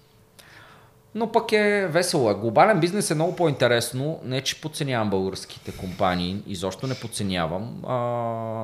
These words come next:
но, но глобал е по-, повече предизвикателства имаш. Повече проблеми трябва да решаваш. Ам,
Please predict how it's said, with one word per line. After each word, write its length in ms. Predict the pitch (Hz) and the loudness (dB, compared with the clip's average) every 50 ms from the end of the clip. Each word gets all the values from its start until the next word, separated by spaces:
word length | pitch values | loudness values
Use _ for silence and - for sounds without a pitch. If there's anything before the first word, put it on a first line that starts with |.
| 107 113 | -6 -8
но, 420 | 113 113 113 110 110 107 107 - - - - _ _ _ _ _ _ - | -8 -6 -6 -4 -4 -4 -6 -6 -10 -12 -20 _ _ _ _ _ _ -10
но 120 | 104 113 | -10 -8
глобал 480 | 110 104 127 143 165 175 202 214 202 185 | -8 -4 2 2 4 4 4 4 4 2
е 140 | - - | 2 0
по-, 580 | - 175 185 190 190 190 190 180 165 156 - - - - - 50 - - _ _ - - | 0 0 2 4 4 4 4 2 2 0 -2 -6 -12 -20 -20 -20 -20 -20 _ _ -6 -2
повече 240 | 165 180 175 - | 0 0 0 -2
предизвикателства 680 | - 143 131 127 117 117 - 147 143 - - - - 117 | -2 -2 -2 -2 -4 -4 -2 -2 -2 -2 -4 -10 -8 -8
имаш. 380 | 95 85 - - - - - - - - - - - _ _ - - _ _ - - - - - _ | -8 -8 -10 -12 -12 -14 -16 -18 -18 -18 -18 -18 -20 _ _ -20 -20 _ _ -16 -16 -16 -16 -14 _
Повече 240 | - 147 165 160 - | -2 -2 -2 -2 -4
проблеми 380 | - - 127 123 151 151 143 - | -6 -6 -2 0 0 0 0 2
трябва 180 | 139 131 131 | 2 4 4
да 40 | 117 | 4
решаваш. 720 | 107 - - 117 101 92 - - - - - - - - - - - - - - - _ _ _ _ - | 2 2 0 0 0 0 -2 -4 -10 -10 -12 -14 -16 -18 -20 -20 -20 -20 -20 -20 -20 _ _ _ _ -8
Ам, 440 | 85 107 110 107 107 107 107 101 82 | -6 -6 -4 -4 -4 -4 -4 -6 -8